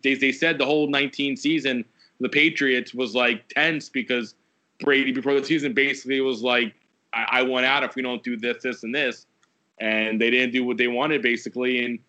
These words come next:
I, I think he was smart. He, he analyzed it. People were like, "Oh, San Fran bailed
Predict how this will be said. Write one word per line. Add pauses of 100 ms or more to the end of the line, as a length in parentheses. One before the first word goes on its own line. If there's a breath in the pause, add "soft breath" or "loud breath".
(500)
I,
I
think
he
was
smart.
He,
he
analyzed
it.
People
were
like,
"Oh,
San
Fran
bailed